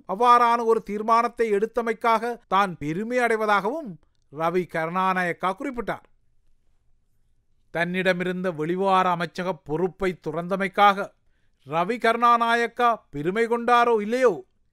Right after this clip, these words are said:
இலங்கை தீவின் அரசியல் முகங்களில் தன்னை மிஸ்டர்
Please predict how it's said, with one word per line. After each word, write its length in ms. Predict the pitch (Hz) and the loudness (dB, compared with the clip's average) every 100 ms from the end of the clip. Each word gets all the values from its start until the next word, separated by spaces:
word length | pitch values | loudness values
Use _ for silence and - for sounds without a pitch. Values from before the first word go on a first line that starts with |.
| _ _ | _ _
இலங்கை 460 | 127 156 190 196 196 185 | -8 -4 -2 0 -2 -2
தீவின் 400 | 196 196 196 160 | -6 -4 -4 -4
அரசியல் 520 | 135 175 180 196 185 | -6 -6 -6 -4 -4
முகங்களில் 600 | 160 185 202 220 247 185 - _ _ _ - | -4 -6 -2 0 0 -2 -10 _ _ _ -2
தன்னை 360 | 180 196 202 165 123 _ _ _ | 0 0 -4 -4 -10 _ _ _
மிஸ்டர் 440 | 135 196 - 214 | -8 -6 0 0